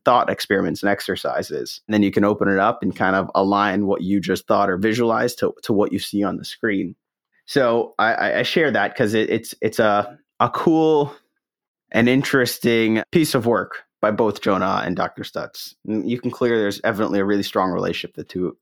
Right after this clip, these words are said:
two of them have developed. So in speaking about the life force and trying to m-, manage the aspects of reality, your life force is built similar to, and the infograph was a bit of a,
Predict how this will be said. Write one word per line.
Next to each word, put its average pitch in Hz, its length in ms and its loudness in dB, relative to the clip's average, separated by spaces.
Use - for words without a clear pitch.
two 117 120 0
of 92 80 -2
them 90 140 -6
have 90 160 -8
developed. - 560 -6
So 117 420 2
in 110 140 0
speaking 196 420 2
about 139 220 2
the 120 60 0
life 101 280 0
force - 560 -4
and 101 320 -2
trying 120 300 2
to 110 60 0
m-, 110 500 0
manage 123 460 0
the 110 180 2
aspects 104 480 0
of 92 160 -2
reality, 92 380 0
your 104 120 2
life 139 260 2
force 135 360 0
is 107 160 -4
built 110 460 0
similar 139 460 0
to, 113 460 0
and 110 140 -2
the 110 120 0
infograph 104 600 0
was 98 220 -2
a 98 80 -2
bit 101 220 -2
of 101 200 -2
a, 95 320 -4